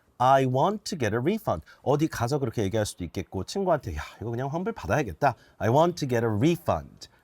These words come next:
Refund. 여기서도 get의 동사가 받다라는 뜻이 되겠죠. 그쵸?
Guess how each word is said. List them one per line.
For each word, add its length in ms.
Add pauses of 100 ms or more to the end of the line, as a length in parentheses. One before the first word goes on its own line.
(240)
Refund. 600
여기서도 380
get의 260
동사가 460 (420)
받다라는 640
뜻이 180
되겠죠. 340 (100)
그쵸? 240